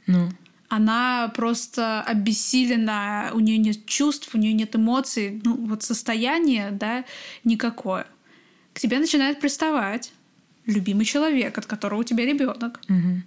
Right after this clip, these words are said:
Speaker 2: Я вообще не знаю, что в его голове, я даже не хочу думать о том, почему он начал приставать и так
Speaker 1: Мгм.
Speaker 2: далее. А, а,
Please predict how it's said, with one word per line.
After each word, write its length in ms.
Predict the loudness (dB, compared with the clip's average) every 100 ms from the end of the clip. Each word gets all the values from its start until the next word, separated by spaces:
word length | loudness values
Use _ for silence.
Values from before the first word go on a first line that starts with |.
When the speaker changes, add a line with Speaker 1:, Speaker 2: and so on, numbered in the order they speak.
| -6 0
Speaker 2:
Я 220 | 2 2
вообще 260 | 0 2
не 100 | 2
знаю, 200 | 2 0 0
что 160 | -2
в 20 | 0
его 220 | 0 -2
голове, 420 | 0 0 2 2
я 120 | 2
даже 240 | 0 2 2
не 80 | 2
хочу 240 | 0 2
думать 480 | 2 2 0 0 -4
о 40 |
том, 200 | -4 -6
почему 320 | -4 0 4 4
он 120 | 2
начал 240 | -2 -4
приставать 520 | -6 -6 -4 0 4
и 20 | 4
так 80 | 4
Speaker 1:
Мгм. 80 |
Speaker 2:
далее. 300 | 4 2 -2 -4 -12 -16 -16 -18 -14 -4 -2
А, 420 | 0 0 -2 -2 -2 -4 _ _ -20 _ _ _ _ -20 _ -6
а, 220 | -2 -2